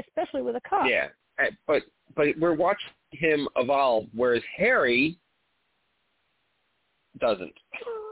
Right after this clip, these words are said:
Speaker 2: <laughs> So.
Speaker 1: Well, I mean, he doesn't evolve because he doesn't really have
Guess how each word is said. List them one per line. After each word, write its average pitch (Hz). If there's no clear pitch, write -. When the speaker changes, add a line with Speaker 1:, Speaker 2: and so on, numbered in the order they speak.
Speaker 2:
<laughs> 466
So. -
Speaker 1:
Well, 330
I 311
mean, 330
he 359
doesn't 403
evolve 269
because 277
he 285
doesn't 330
really 339
have 285